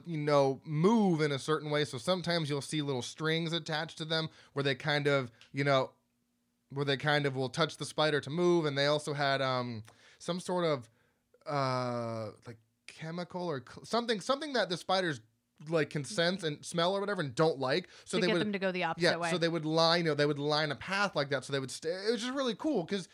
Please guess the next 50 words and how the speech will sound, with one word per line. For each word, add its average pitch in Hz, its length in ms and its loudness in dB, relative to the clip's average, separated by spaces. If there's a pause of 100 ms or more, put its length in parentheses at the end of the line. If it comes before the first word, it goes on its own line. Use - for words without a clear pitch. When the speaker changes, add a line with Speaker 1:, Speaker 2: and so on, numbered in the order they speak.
(280)
Speaker 1:
and, 226 200 -4
you 240 80 -6
know, 226 100 0
I 214 40 4
really, 214 500 0 (220)
I 175 40 0
really 214 240 4
appreciate 175 640 -2
that, 147 160 2
that 147 100 -2
they 147 100 2
use 165 480 -2
spiders. 160 480 2
They're 143 240 0
like, 135 140 0
"Okay, 123 160 -6
how 139 240 -6
can 175 140 -6
we 151 80 -2
get 135 120 -4
these 135 140 -8
motherfuckers 127 500 -4
to 117 60 -14
go 117 240 -6
A 147 160 -2
from 135 220 -6
B, 120 300 -2
or, 139 60 -4
you 135 80 0
know, 123 140 -2
to - 260 -10
go 131 160 -2
from 123 140 -12
point 196 240 -4
A 165 100 -2
to 139 80 -4
point 135 320 -8
B?" 120 240 -6 (300)
It 226 60 -2
was 240 140 -2
really 277 180 -6
cool. 262 200 -2
There's 131 160 -4
a 147 40 -4
lot 156 260 -2
of 180 60 -4
shots 190 280 -2
of 139 80 -12
spiders 170 480 0
just 160 220 -10